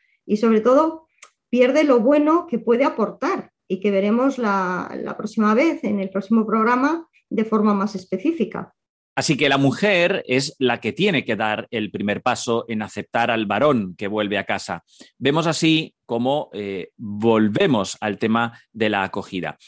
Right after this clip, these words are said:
Speaker 2: Si la mujer no está abierta a la acogida, el varón no regresará a su sitio. Claro que si queremos avanzar, no queremos que el varón vuelva tal como lo hacía antes, sino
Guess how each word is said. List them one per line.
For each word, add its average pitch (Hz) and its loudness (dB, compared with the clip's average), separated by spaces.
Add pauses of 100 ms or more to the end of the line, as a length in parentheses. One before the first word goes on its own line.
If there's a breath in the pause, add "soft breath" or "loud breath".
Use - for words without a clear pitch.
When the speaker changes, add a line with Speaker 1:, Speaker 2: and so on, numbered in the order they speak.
(120)
Speaker 2:
Si - 2
la 135 6
mujer 185 2
no 185 2
está 165 0
abierta 156 0
a - 2
la 143 2
acogida, 151 -2 (220)
el 110 -6
varón 117 0
no 107 -6
regresará 98 -4
a - -12
su - -12
sitio. 143 -4 (540 soft breath)
Claro 135 0
que 127 -4
si - -6
queremos 117 -4
avanzar, 131 -2
no 117 -4
queremos 117 -4
que 113 -6
el 110 -4
varón 107 -4
vuelva 113 0
tal 113 -4
como 107 -4
lo 101 -4
hacía 101 -6
antes, 104 -8
sino 98 -6